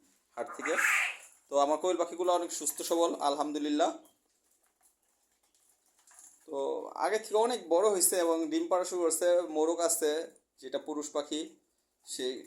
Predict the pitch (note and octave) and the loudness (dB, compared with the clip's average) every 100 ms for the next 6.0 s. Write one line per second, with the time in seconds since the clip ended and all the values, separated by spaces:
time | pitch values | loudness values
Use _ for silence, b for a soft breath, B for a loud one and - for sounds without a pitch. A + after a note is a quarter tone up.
0 | - G2+ B2+ C#3 C3 C3+ C3+ B2+ C3 - | -10 -2 0 0 4 2 4 -2 -4 -14
1 | _ _ B2+ A#2+ C3 C3+ B2+ C#3 - _ | _ _ -4 0 2 0 0 -6 -8 _
2 | _ _ _ - A#2 - C3 - _ - | _ _ _ -20 -18 -12 -12 -12 _ -20
3 | - _ _ _ - B2 A#2+ G#2 B1+ - | -20 _ _ _ -8 -4 -4 -4 -8 -16
4 | - _ _ _ _ _ _ - D#3+ F#3+ | -20 _ _ _ _ _ _ -4 -2 2
5 | G#3 G#3+ F#3+ G3+ G#3+ A3+ G#3+ G3+ A3+ - | 0 0 -2 0 2 2 0 2 0 0